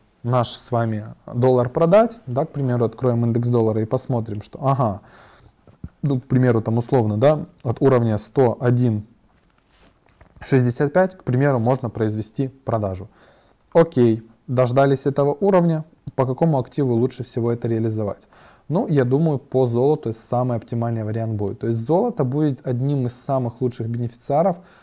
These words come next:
как раз-таки падения доллара. То есть когда доллар будет падать, золото это лучше всего отыграет. В нашем случае, безусловно, мы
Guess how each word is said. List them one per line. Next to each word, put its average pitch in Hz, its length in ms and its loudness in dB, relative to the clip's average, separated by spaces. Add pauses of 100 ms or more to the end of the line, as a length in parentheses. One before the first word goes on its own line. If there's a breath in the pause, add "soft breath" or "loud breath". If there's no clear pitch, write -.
(240 soft breath)
как - 80 -20
раз-таки 127 380 0
падения 123 680 -2
доллара. 113 460 -2
То - 100 -20
есть 117 100 -16
когда 127 220 0
доллар 131 320 2
будет 143 280 -2
падать, 185 360 2
золото 147 380 0
это 117 200 -2
лучше 123 300 -4
всего 113 320 -4
отыграет. 110 520 -4 (600 loud breath)
В - 40 -4
нашем 175 280 2
случае, 175 400 -2
безусловно, 127 760 -2
мы 139 240 -2